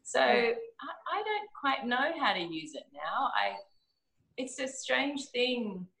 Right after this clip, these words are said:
Speaker 1: because it suddenly feels like, um, a promotional tool, which is a, is a, is uncomfortable. Um,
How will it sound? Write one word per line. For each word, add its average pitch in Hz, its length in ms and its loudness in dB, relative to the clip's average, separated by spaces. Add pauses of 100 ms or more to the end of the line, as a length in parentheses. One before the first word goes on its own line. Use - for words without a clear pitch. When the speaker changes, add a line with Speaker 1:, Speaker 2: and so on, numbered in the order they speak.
(760)
Speaker 1:
because 247 220 -2
it 220 120 0
suddenly 214 480 0 (100)
feels 196 320 2
like, 180 240 0
um, 156 640 -2 (1700)
a 202 60 6
promotional 185 1000 0
tool, 139 380 0
which 143 200 -6
is - 140 -4
a, 151 80 -2 (1300)
is 190 180 4
a, 175 200 2 (120)
is 175 120 6
uncomfortable. 165 960 0 (140)
Um, 147 680 -2